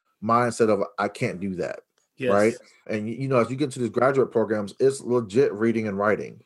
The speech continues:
Speaker 1: right? <laughs>
Speaker 2: Mm-hmm.
Speaker 1: Something I struggled with my whole life.
Speaker 2: Right.
Speaker 1: And so I would say the labels and different things really deterred me of, I, I, I wasn't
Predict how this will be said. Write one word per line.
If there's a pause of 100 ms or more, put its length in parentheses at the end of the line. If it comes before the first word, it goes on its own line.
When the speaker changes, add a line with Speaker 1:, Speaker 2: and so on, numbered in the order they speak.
(160)
Speaker 1:
right?
<laughs>
Speaker 2:
Mm-hmm.
Speaker 1:
Something
I
struggled
with
my
whole
life. (240)
Speaker 2:
Right.
Speaker 1:
And
so (360)
I
would
say
the
labels
and
different
things
really
deterred
me
of,
I,
I, (220)
I
wasn't